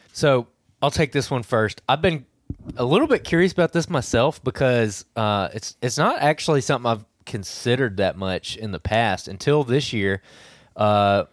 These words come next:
I think we opened, November eighteenth was the opening day of gun season, or nineteenth. It was the third Saturday in November, and I went out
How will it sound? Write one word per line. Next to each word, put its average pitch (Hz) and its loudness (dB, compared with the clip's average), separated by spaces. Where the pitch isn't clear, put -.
I - -12
think - -6
we 123 -2
opened, 113 -2
November 120 0
eighteenth 117 -2
was 101 -6
the 101 -2
opening 110 -2
day 107 2
of 90 -2
gun 92 -4
season, 87 -10
or 87 -8
nineteenth. 101 -4
It 104 -2
was 95 -4
the 95 -8
third 131 2
Saturday 127 2
in 117 -2
November, 98 -2
and 110 2
I 117 2
went 123 0
out 117 2